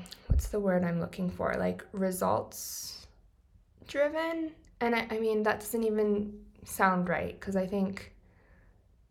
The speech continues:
moving forward towards a goal and, and certain results, that's not inherently bad.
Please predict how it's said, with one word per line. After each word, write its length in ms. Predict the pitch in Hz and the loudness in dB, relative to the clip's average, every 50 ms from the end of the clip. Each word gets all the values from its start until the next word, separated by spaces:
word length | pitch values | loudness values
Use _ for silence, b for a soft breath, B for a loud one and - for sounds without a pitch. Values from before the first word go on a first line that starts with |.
| _ _ _ _ - - _ - - - - - - - - - - - _ - | _ _ _ _ -20 -20 _ -20 -20 -20 -20 -20 -20 -20 -20 -20 -20 -20 _ -2
moving 380 | - 233 240 226 226 226 226 220 | 2 2 2 2 2 0 0 0
forward 440 | - - 214 202 196 190 190 185 185 | 2 4 6 6 8 8 6 4 2
towards 300 | - - 190 180 180 190 | 0 2 2 2 4 2
a 60 | 190 | 0
goal 340 | 180 180 180 180 175 175 175 | 2 6 6 8 8 6 4
and, 260 | 170 170 170 170 - - | 2 0 0 -2 -4 -2
and 160 | 190 185 180 | 0 0 0
certain 260 | 180 185 - - 190 185 | 0 -2 -2 -2 -2 -2
results, 600 | 185 180 180 175 170 165 - - - - - - | -2 0 2 2 2 2 2 0 -6 -12 -8 -2
that's 320 | - 202 196 202 - - | 0 0 0 0 -2 -4
not 180 | 220 214 - 202 | -2 0 0 2
inherently 480 | 196 196 202 202 196 196 196 196 185 | 2 2 2 2 2 2 2 0 0
bad. 600 | 180 180 180 175 165 160 156 - - - 190 - | 2 2 4 4 4 4 2 0 -4 -6 -10 -12